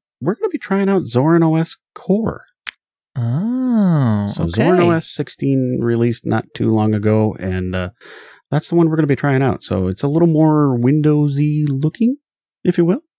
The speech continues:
Speaker 2: What, what do you mean? Like, as in it requires T P M or
Speaker 1: No,
Speaker 2: what?
Speaker 1: no T P M required. It says so right on the webpage.
Speaker 2: Oh, it does. Ooh, shots fired, T P M.
Speaker 1: So, yeah, this is how you get your Windows feel, um,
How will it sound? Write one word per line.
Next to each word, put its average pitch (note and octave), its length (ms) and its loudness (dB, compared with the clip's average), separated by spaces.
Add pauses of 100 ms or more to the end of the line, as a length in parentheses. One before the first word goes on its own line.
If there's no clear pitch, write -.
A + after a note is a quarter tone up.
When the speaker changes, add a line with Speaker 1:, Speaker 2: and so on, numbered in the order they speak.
(280)
Speaker 2:
What, C4+ 200 0
what C4+ 100 4
do C#4 80 0
you B3+ 140 -2
mean? D4+ 200 -6
Like, D#3 220 0
as D3+ 160 -2
in D3+ 120 0
it D3 80 2
requires D3+ 480 0
T G3+ 140 0
P F#3+ 180 0
M D4 320 -2
or G#3+ 100 -4
Speaker 1:
No, C#3+ 200 4
Speaker 2:
what? B3+ 100 -2
Speaker 1:
no B2+ 240 0
T D3 220 -2
P E3 200 -4
M D#3+ 180 -2
required. E3 440 -2
It F#2+ 80 -4
says G2 220 -4
so B2+ 120 -2
right A#2+ 200 2
on B2 120 4
the A#2+ 60 2
webpage. B2+ 380 -2 (420)
Speaker 2:
Oh, D#3 240 -4
it C3+ 180 -8 (140)
does. C#3+ 1000 0
Ooh, C#3 840 0
shots F#3+ 580 -4
fired, A#3 800 -2
T A3 220 0
P F#3+ 300 2
M. A#3+ 400 2 (380)
Speaker 1:
So, E2 460 -2 (680)
yeah, F#3+ 260 0 (320)
this G#2+ 160 -4
is A#2+ 100 -8
how C#3 80 0
you C3+ 140 -2
get C3+ 160 -2
your B2 80 -2
Windows C3+ 320 2
feel, A#2 500 0
um, F#2 300 -2